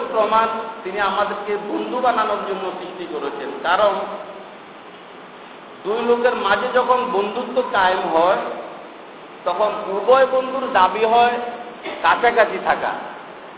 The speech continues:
এক বন্ধু যদি চট্টগ্রামে থাকে, তখন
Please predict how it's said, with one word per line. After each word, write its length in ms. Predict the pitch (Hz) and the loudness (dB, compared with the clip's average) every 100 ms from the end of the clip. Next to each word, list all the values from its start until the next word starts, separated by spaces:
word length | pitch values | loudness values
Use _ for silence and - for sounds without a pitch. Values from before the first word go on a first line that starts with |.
| - - - - - - - - | -18 -18 -18 -18 -18 -18 -14 2
এক 140 | 180 202 202 | 4 4 2
বন্ধু 280 | 226 240 254 | 2 0 0
যদি 180 | 254 254 | -2 2
চট্টগ্রামে 600 | 254 220 - 208 202 196 202 | 4 4 2 6 6 6 4
থাকে, 360 | 214 208 165 131 - - - - - - - - - - - - - - - - - - - | 4 2 -4 -4 -8 -10 -14 -16 -18 -18 -18 -20 -20 -18 -20 -20 -18 -18 -18 -18 -18 -18 -2
তখন 340 | 165 170 190 | 2 4 4